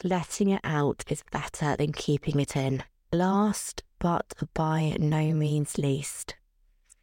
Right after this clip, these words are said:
treat yourself. Buy yourself some flowers. When you're doing the food shop for the family, pick yourself up some flowers. Treat yourself, whatever it might be. It might just be a cup of coffee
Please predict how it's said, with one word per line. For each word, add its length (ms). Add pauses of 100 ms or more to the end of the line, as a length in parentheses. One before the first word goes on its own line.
(320)
treat 460
yourself. 640 (1800)
Buy 200
yourself 460
some 180
flowers. 760 (1040)
When 120
you're 100
doing 240
the 60
food 320
shop 280
for 100
the 100
family, 680 (340)
pick 300
yourself 360
up 200
some 160
flowers. 680 (1080)
Treat 680
yourself, 600
whatever 500
it 140
might 260
be. 260
It 60
might 240
just 180
be 120
a 60
cup 260
of 80
coffee 560